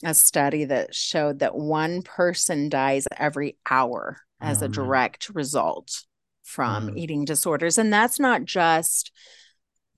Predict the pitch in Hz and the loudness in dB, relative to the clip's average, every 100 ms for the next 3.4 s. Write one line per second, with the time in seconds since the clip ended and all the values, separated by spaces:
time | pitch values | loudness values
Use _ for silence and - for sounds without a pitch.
0 | _ _ 202 185 156 156 165 160 165 165 | _ _ -4 0 0 0 -2 0 0 0
1 | 165 160 151 151 160 151 147 156 - 147 | 0 2 2 2 0 0 -2 -2 -2 0
2 | 156 151 175 170 160 - 175 151 - 175 | 2 0 2 2 0 0 -2 -4 -6 -8
3 | 190 - - - | -6 -6 -6 -8